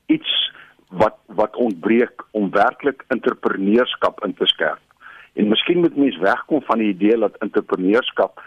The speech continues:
'n teoretiese ingesteldheid is. Ek dink dit is 'n praktiese siening, dis, dis iets wat jy in jou hart en in jou niere het, jy weet. En dis iets wat jy wil laat uitgaan om dinge te laat ontdek en hoe jy dit stimuleer, dink ek is nie so maklik nie,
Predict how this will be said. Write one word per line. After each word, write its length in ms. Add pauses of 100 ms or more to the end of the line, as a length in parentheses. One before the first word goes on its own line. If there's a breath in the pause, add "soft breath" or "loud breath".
(240 loud breath)
'n 120
teoretiese 760
ingesteldheid 760
is. 200 (460 loud breath)
Ek 160
dink 160
dit 120
is 80
'n 120
praktiese 540
siening, 440
dis, 280
dis 220
iets 140
wat 180
jy 120
in 160
jou 220
hart 240 (500 soft breath)
en 140
in 100
jou 140
niere 420 (100)
het, 160
jy 120
weet. 240 (360 loud breath)
En 120
dis 180
iets 200
wat 160
jy 120
wil 120
laat 200
uitgaan 380
om 120
dinge 260
te 140
laat 200
ontdek 400
en 100
hoe 180
jy 200
dit 160
stimuleer, 680 (500 loud breath)
dink 220
ek 180
is 120
nie 120
so 120
maklik 420
nie, 160